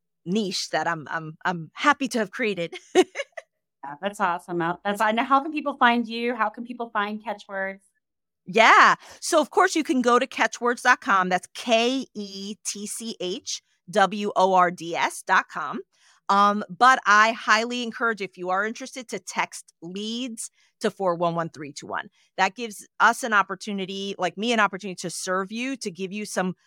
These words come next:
Speaker 1: additional content to think about your presentation. And then there's a link right there and you could get on my calendar. So if you want to talk about what you're currently doing and how it can, uh, how it can help, like, we're launching programs for podcast hosts,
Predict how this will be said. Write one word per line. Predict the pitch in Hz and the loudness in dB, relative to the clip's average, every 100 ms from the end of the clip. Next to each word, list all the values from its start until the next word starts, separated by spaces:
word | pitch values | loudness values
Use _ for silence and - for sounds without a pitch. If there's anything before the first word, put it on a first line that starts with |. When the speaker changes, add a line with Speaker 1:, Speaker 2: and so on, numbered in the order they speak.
| _ - | _ -6
Speaker 1:
additional | 175 196 - 214 190 | -2 -2 -2 -2 -4
content | - 196 196 240 214 | 0 0 0 -4 -6
to | - | -6
think | 185 - 190 196 _ _ _ _ - | -12 -6 -6 -6 _ _ _ _ -8
about | 170 165 160 202 - - | -4 2 4 4 0 -8
your | 190 247 | 0 0
presentation. | - 226 196 196 254 - 196 | 2 0 0 -6 -6 -4 -6
And | 190 | -4
then | 202 | -2
there's | 214 202 | -2 -2
a | |
link | 202 196 214 - | -2 0 -2 -2
right | 226 233 | -4 0
there | 240 | 0
and | 240 | 0
you | 202 | -2
could | 208 196 | -10 -2
get | 202 | 0
on | 190 | 0
my | 180 | -2
calendar. | 156 208 175 175 151 143 | -6 -2 -2 -2 -4 -6
So | 165 170 | -4 -4
if | 170 - | -4 -8
you | 196 | -10
want | 165 165 196 - | -2 2 2 0
to | 202 | -12
talk | - 208 208 _ _ _ _ | -4 -4 -4 _ _ _ _
about | 180 190 185 | -2 6 4
what | 196 185 - | 4 -2 -2
you're | 113 170 _ | -6 -14 _
currently | 226 196 190 196 | -4 -4 -4 -6
doing | 190 202 208 | -4 -4 -4
and | 185 | -6
how | 190 185 | 0 0
it | 175 | 0
can, | 190 170 _ | -8 -10 _
uh, | 143 170 | -8 -6
how | - 180 | 2 2
it | 170 | 2
can | 175 | -10
help, | 190 170 151 - | -4 -4 -4 -10
like, | 165 _ _ _ - | -12 _ _ _ -6
we're | 208 196 | -4 0
launching | 208 214 - 196 | 2 2 0 -12
programs | - 196 190 190 185 180 | -8 -8 -4 -4 -4 -6
for | - 175 | -8 -8
podcast | - 185 175 - 160 - | -6 -2 -2 -2 -10 -8
hosts, | - 254 349 - - - | 0 0 0 -8 -14 -18